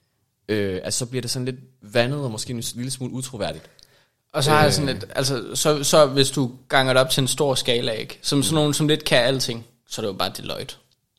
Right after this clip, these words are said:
Speaker 1: <laughs> Ja.
Speaker 2: Bare
Speaker 1: Øh,
Speaker 2: billigere.
Speaker 1: ja,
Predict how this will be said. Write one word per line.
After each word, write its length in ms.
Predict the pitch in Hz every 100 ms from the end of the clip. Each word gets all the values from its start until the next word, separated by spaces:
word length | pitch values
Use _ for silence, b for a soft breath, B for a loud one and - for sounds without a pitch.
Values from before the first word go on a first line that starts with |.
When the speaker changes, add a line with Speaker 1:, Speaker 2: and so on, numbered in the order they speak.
| _ -
Speaker 1:
<laughs> 300 | - 131 127 - B B B B B _ _
Ja. 180 | 107 110 - - _ -
Speaker 2:
Bare 160 | 110 104
Speaker 1:
Øh, 60 | 98
Speaker 2:
billigere. 340 | 127 127 110 - -
Speaker 1:
ja, 180 | - 90